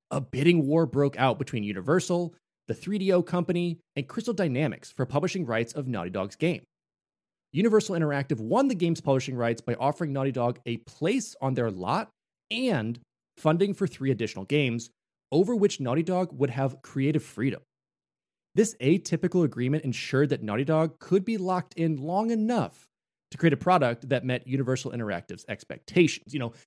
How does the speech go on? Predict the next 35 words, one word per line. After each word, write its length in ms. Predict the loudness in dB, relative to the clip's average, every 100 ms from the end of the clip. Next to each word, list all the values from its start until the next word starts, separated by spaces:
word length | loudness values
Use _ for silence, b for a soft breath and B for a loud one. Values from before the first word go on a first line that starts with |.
| _ _
being 160 | 2 4
a 60 | 4
new 140 | 2
development 460 | 2 2 0 -2 -2
company, 440 | 0 0 0 -2
they're 180 | 0 -2
just 160 | -2
like, 160 | -2 2
I 80 | 6
don't 100 | 6
know, 240 | 6 0 -2 _ _ _ _ _ _ _ -6
snag 320 | 2 6 8
'em 140 | 8
up, 280 | 8 6 2 2
have 180 | 6 6
'em 60 |
make 140 | 4 2
some 160 | 0
games. 540 | 2 2 2 0 -2 -2
If 140 | 0
we 80 | 6
love 260 | 8 10 10
'em, 280 | 8 4 -4
perfect. 440 | 2 4 4 2 0
If 80 |
we 80 | -2
don't, 380 | 2 4 2 0 _ -8
they've 180 | -4 -2
got 200 | 2 2
a 40 |
couple 240 | 2 -2
tries 300 | -2 -2 -2 -2
to 60 |
go 180 | -6 -8
through. 340 | -8 -12 -12